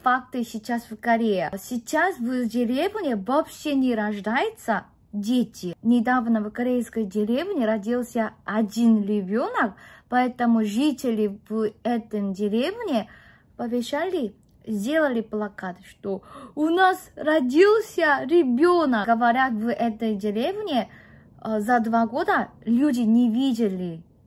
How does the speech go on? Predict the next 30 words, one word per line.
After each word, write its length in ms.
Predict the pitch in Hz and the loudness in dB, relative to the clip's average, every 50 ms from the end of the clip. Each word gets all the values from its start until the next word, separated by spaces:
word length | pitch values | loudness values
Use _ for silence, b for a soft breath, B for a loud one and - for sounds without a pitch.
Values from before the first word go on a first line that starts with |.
| - _ _ _ - | -20 _ _ _ -4
ребенка. 680 | 220 240 208 214 226 202 190 175 170 - - 165 170 - _ _ - - - - - - - _ - - - _ - | -2 0 2 2 2 2 0 -2 -6 -8 -14 -16 -16 -18 _ _ -20 -20 -20 -20 -20 -20 -20 _ -20 -20 -20 _ -16
Вот 380 | 208 196 202 220 226 214 208 - B B B B B B | -14 -10 -6 -4 -4 -4 -6 -10 B B B B B B
такая 440 | - 233 226 - 240 240 233 226 220 | -6 -4 -2 2 4 4 4 4 4
очень 360 | 220 214 - - 226 220 220 | 0 -4 -4 -2 0 0 0
грустная 640 | 214 226 233 254 254 233 - - 233 220 214 208 208 | 0 -2 -4 -4 -4 -6 -2 -2 0 0 0 -2 -4
ситуация 640 | - - _ - 214 233 302 403 - - 403 403 | -8 -10 _ -2 0 0 0 0 -2 -4 -2 -2
у 60 | 370 | -2
нас 220 | 330 320 311 311 - | -2 -4 -6 -8 -8
в 40 | - | -8
Корее. 400 | - 294 294 285 294 294 277 269 - | -8 -6 -4 -4 -4 -4 -4 -4 -4
Наверное, 560 | - 220 233 233 247 311 359 403 427 381 294 | 0 0 0 2 2 0 0 0 -2 -2 -2
в 180 | 240 240 247 233 | -4 -2 -2 -2
вашей 320 | 247 247 247 247 254 247 | -2 -2 -2 -2 -6 -6
стране 400 | 233 - - 226 226 220 214 214 | -6 -6 -4 -4 -2 -2 -2 -4
тоже, 540 | 214 - - 247 311 381 370 349 254 202 - | -4 -6 -6 -4 -4 -2 -2 -2 -2 -2 -2
но 320 | 208 220 233 240 233 214 | 0 0 0 2 0 0
раньше 400 | 208 247 262 339 427 - - 254 | 0 -2 -2 -4 -4 -6 -8 -8
в 100 | 226 - | -8 -8
Корее 320 | - - 240 233 254 254 240 | -10 -8 -6 -6 -4 -6 -6
тоже 520 | - 233 226 226 208 208 220 214 202 208 B B B B | -4 -4 -4 -4 -4 -4 -4 -4 -4 -6 B B B B
отношение 640 | 226 233 - - 247 240 247 - 277 254 247 233 220 | -8 -6 -4 -2 -2 -2 -2 -2 -4 -2 0 -2 -2
со 220 | 208 - - 208 208 | -4 -4 -6 -6 -6
свекровью, 880 | 208 - - 220 208 214 214 214 - 226 233 294 381 392 392 330 240 | -8 -10 -8 -4 -2 -4 -4 -4 -6 -8 -6 -6 -6 -4 -4 -4 -4
это 300 | - - 226 220 - 233 | -2 -4 -6 -4 -2 0
не 160 | 233 233 233 | 2 2 2
было 340 | 220 208 226 226 226 226 220 - | 0 0 0 0 2 0 0 0
очень 320 | 226 240 226 - 233 220 | -2 -4 -4 -4 -4 -4
хорошо. 540 | 208 208 208 202 202 196 - - 185 170 - B B B B B B | -4 -2 -4 -4 -6 -8 -10 -10 -10 -10 -10 B B B B B B
Там 200 | - 214 214 214 | -4 -2 -2 -2
свекровь 720 | 214 - 226 233 247 240 - - 233 220 220 214 202 196 | -2 -4 -4 -4 -4 -4 -4 -4 -4 -2 -2 -2 -4 -6